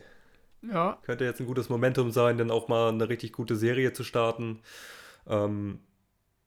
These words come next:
Speaker 2: ich glaub, vom Kopf her, das, das wird viel, wirklich viel befreit, äh, ähm, haben und, und Fußball ist halt so viel Kopfsache.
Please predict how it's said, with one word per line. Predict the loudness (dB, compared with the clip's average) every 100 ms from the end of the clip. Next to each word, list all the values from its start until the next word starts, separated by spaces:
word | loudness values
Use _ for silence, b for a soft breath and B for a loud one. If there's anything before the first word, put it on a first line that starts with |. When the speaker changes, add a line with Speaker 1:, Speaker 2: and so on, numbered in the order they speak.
| _ _ _
Speaker 2:
ich | -4
glaub, | -2 2
vom | 0 0
Kopf | -4 0 6
her, | 6
das, | 6 2 -4 -10 -4
das | -4 0
wird | -2
viel, | -2 6 8 8 6
wirklich | 0 0
viel | 0 2
befreit, | 0 0 0 -2 -14 -14
äh, | -12 -6 -4
ähm, | -2 0
haben | 2 4 2 -2
und, | -4 -4 -4 -6
und | -8 -4
Fußball | -4 4 6 6
ist | 6
halt | 4 4
so | 2
viel | 2
Kopfsache. | 2 0 2 2 4 2 0